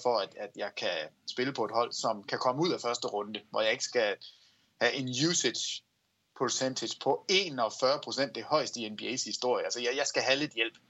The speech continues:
Så får man fat i Paul George. Det er hjælp nok til, at han vil skrive under. Men så kan man <laughs> oven i købet krydre det af med også at få fat i Carmelo Anthony. Altså, det, det er så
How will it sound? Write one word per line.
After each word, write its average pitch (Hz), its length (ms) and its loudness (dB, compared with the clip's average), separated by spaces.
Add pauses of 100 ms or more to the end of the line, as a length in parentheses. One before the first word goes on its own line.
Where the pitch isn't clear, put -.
(420)
Så 143 160 4
får 160 80 4
man 143 140 0
fat 160 180 2
i 175 40 -4
Paul 120 240 0
George. 127 400 0 (300)
Det 151 200 2
er 135 40 -2
hjælp 147 300 -2
nok 127 280 0
til, 131 120 0
at 120 80 0
han 110 100 -6
vil 104 60 -6
skrive 117 220 -4
under. 123 220 0 (540)
Men 123 100 -12
så 151 160 0
kan 131 140 -4
man 123 100 -2 (240)
<laughs> 139 80 0 (520)
oven 202 140 2
i - 20 0
købet 123 340 -2
krydre 131 260 2
det 143 60 0
af 156 180 4
med 123 200 -4
også 165 240 2
at 117 60 -2
få 113 180 -6
fat 139 220 4
i 110 220 -12
Carmelo 110 280 -4
Anthony. 104 340 -8 (520)
Altså, - 160 0
det, 143 240 0
det 151 240 2
er 156 260 4
så - 300 2